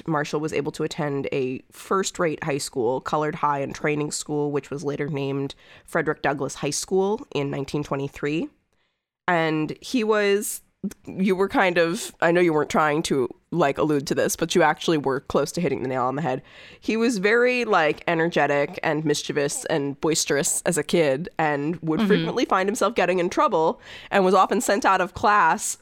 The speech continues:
Speaker 1: with, uh, with the punishment of having to read the Constitution for his misbehavior.
Speaker 2: Interesting, uh, uh,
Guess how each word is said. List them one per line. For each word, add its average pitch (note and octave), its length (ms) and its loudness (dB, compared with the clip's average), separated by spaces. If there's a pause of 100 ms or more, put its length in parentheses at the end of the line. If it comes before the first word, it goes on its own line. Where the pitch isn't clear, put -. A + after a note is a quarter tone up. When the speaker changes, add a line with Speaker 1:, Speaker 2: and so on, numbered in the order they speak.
(140)
Speaker 1:
with, F3 240 2
uh, - 100 0
with F3 380 0
the F#3+ 100 4
punishment F3+ 540 0
of F3 80 0
having E3 260 2
to - 140 -2
read E3 260 0
the F#3+ 80 0
Constitution D#3+ 1120 -2 (500)
for F3 140 2
his D#3 180 0
misbehavior. D3+ 640 -4 (1120)
Speaker 2:
Interesting, F#3 1000 0
uh, D3 600 0 (1700)
uh, E3+ 260 -2